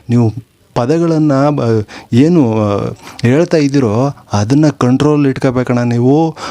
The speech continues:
ಅಂತ ಅವನು actually ಪದಗಳ ಮೇಲೆ ಯಾವ ರೀತಿಯ ಕಂಟ್ರೋಲ್ ಇಟ್ಕೊಂಡಿದ್ದಾನೆ ಡ್ರೋನ್ ಪ್ರತಾಪ್ ಅಂದ್ರೆ, ನಿಜವಾಗ್ಲೂ ಅವನು ಇಟ್ಕೊಂಡು ವಿನಯ್ ಕೂಡ ಹೇಳ್ತಾ ಇದ್ದಾನೆ. ವಿನಯ್ ಫುಲ್ಲು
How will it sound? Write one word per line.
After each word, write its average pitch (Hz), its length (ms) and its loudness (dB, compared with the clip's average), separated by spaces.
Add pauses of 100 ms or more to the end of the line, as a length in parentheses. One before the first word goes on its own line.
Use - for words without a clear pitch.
(180)
ಅಂತ 117 200 0
ಅವನು 127 300 0
actually 139 340 0
ಪದಗಳ 135 440 0
ಮೇಲೆ 143 320 2
ಯಾವ 113 320 0
ರೀತಿಯ 131 380 0
ಕಂಟ್ರೋಲ್ 120 460 -2
ಇಟ್ಕೊಂಡಿದ್ದಾನೆ 123 440 -2
ಡ್ರೋನ್ 113 240 0
ಪ್ರತಾಪ್ 113 400 -4
ಅಂದ್ರೆ, 117 200 0
ನಿಜವಾಗ್ಲೂ 113 580 0 (240)
ಅವನು 127 280 0
ಇಟ್ಕೊಂಡು 143 480 0
ವಿನಯ್ 139 340 2
ಕೂಡ 127 180 -2
ಹೇಳ್ತಾ 117 340 -2
ಇದ್ದಾನೆ. 101 300 -2
ವಿನಯ್ 107 440 -2
ಫುಲ್ಲು 151 600 0